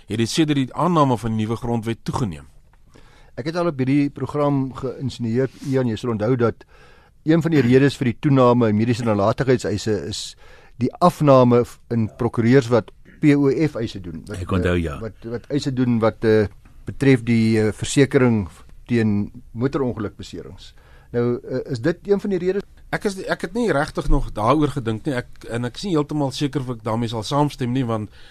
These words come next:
Speaker 1: in my eie firma doen 'n ou baie padongelukke sake, maar ook mediese nalatigheid. Die goed, dit is baie verwant omdat dit persoonlike beserings
Speaker 2: Mm.
Speaker 1: eise is.
Speaker 2: Mm.
Speaker 1: As jy 'n, 'n ekspert in die een is, is jy in die ander veld ook, eh, normaalweg. Ehm, ek sou eerder sê dat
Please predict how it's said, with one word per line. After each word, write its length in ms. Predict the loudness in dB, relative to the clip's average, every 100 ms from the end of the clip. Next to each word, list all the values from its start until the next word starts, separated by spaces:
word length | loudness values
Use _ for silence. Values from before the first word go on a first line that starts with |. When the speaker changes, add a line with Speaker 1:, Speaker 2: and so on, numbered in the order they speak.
| -20 -16 -8
Speaker 1:
in 80 | -4
my 100 | 0
eie 140 | 2 2
firma 360 | 0 0 0
doen 200 | -2 -2
'n 100 | -2 -2
ou 220 | -4 -4 -10 -14
baie 260 | -4 2 4
padongelukke 640 | 4 2 0 -2 -4 -4
sake, 500 | -6 -4 -4 -4 -8 -6
maar 160 | -4
ook 220 | 0 0 2
mediese 420 | 2 2 0 -4
nalatigheid. 480 | -2 0 -2 -4 -8
Die 80 |
goed, 100 | -6
dit 140 | -2 -2
is 100 | 0
baie 260 | 2 2
verwant 400 | 2 -2 -4 -4
omdat 140 | -4 -2
dit 200 | -2 -6 -20 -12
persoonlike 480 | -6 0 2 2 0
beserings 640 | -4 0 2 2 0 -4
Speaker 2:
Mm. 240 | -4 -2
Speaker 1:
eise 260 | -2 -2 -4
is. 220 | -8 -10 -12
Speaker 2:
Mm. 240 | -14 -12 -12 -8
Speaker 1:
As 160 | -6
jy 220 | -2 0 0
'n, 200 | -2 -4
'n 300 | -6 -6 -6
ekspert 480 | -6 -4 -2 -2 -2
in 60 |
die 200 | -6 -8 -2
een 180 | 0 0
is, 300 | -2 -6 -10
is 140 | -10 -6
jy 80 |
in 80 | -4
die 80 | -4
ander 220 | -2 -2
veld 340 | 0 -4 -4 0
ook, 320 | -2 -2 -16 -20 -20 -8
eh, 120 | -4
normaalweg. 800 | 0 0 2 2 2 0 -10 -16 -20 -20 -20 -20 -14
Ehm, 340 | -4 -2 0 0
ek 180 | -2 0
sou 160 | 0
eerder 240 | 2 2 2
sê 240 | -2 -2
dat 240 | -2 -4